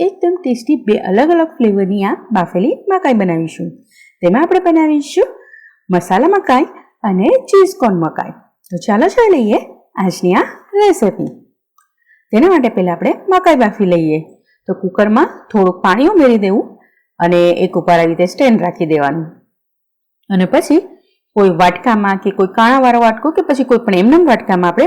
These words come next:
મકાઈ બાફી લેવાની. મકાઈમાંથી દાણા ફટાફટ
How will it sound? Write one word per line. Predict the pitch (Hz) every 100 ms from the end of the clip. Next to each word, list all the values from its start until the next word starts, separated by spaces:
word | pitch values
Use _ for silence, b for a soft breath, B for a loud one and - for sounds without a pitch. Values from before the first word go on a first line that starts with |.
| 381
મકાઈ | 226 247 381
બાફી | 381 349 214
લેવાની. | 165 156 151 156 - _ _ B B B B B B -
મકાઈમાંથી | 208 214 392 370 339 285
દાણા | 185 175 185 185
ફટાફટ | - 190 262 -